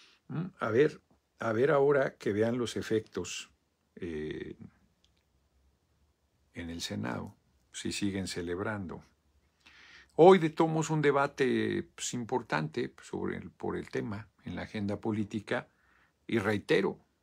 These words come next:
un primer resultado negativo para la oposición, como si les faltara tropiezos, es esta declaración. No, no se pasó, Tatiana. Si a ti te acusan de narco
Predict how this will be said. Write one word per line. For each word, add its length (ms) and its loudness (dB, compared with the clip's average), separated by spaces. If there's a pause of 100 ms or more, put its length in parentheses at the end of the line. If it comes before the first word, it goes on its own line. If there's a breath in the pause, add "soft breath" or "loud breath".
(280)
un 240 0
primer 320 -2
resultado 500 0
negativo 640 -2
para 340 -4
la 220 -6
oposición, 800 -6 (200)
como 240 -2
si 180 -2
les 200 -6
faltara 580 -4 (760)
tropiezos, 800 2 (420 soft breath)
es 200 0
esta 280 -2
declaración. 920 -8 (1400 loud breath)
No, 260 10
no 160 0
se 160 -4
pasó, 400 0
Tatiana. 720 -4 (720 loud breath)
Si 220 0
a 140 0
ti 180 4
te 140 6
acusan 480 2
de 120 4
narco 600 0